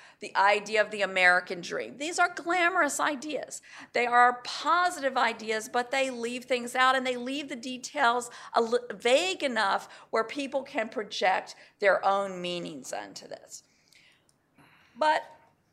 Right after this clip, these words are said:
Hayek lamented, he didn't use the word, but in nineteen forty-nine, Friedrich Hayek, uh, wrote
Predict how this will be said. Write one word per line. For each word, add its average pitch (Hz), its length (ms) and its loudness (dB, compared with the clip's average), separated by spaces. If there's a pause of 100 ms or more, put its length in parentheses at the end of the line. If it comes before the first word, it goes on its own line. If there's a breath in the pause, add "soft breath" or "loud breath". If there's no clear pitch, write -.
(840)
Hayek 247 440 0 (160)
lamented, 202 880 -4
he 233 100 -12
didn't 247 200 -10
use 240 200 -8
the 202 120 -8
word, 156 320 -4
but - 140 -6
in 277 220 -6
nineteen 262 500 -2
forty-nine, 190 800 -6
Friedrich 233 380 -10
Hayek, 165 440 -4 (420)
uh, 175 220 -4 (840 loud breath)
wrote 202 540 6